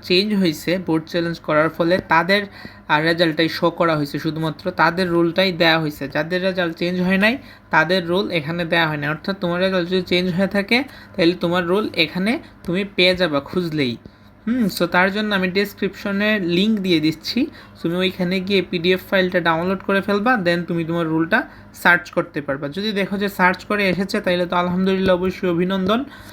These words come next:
আহ, তোমার রেজাল্ট অবশ্যই চেঞ্জ হয়েছে, যার কারণেই তোমার রোল আর নাম্বারটা এখানে রয়েছে বিদ্যমান। আর যদি না থাকে, তাহলে তো কোনো কিছু করার নাই আসলে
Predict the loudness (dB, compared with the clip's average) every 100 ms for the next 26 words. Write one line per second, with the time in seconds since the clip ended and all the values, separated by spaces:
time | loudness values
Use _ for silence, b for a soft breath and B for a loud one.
0 | B B 0 0 0 2 4 2 0 -2
1 | -6 -2 -2 -2 -4 -4 -4 -6 -6 -20
2 | -10 0 2 4 2 2 0 -2 -2 -2
3 | 0 2 2 -2 B B B -2 0 0
4 | 2 2 2 0 4 4 2 0 -4 -4
5 | -4 -4 -6 -10 B B -6 -2 0 2
6 | 2 2 2 2 2 0 -2 -4 -4 -6
7 | -8 -2 0 0 -2 -4 -4 -2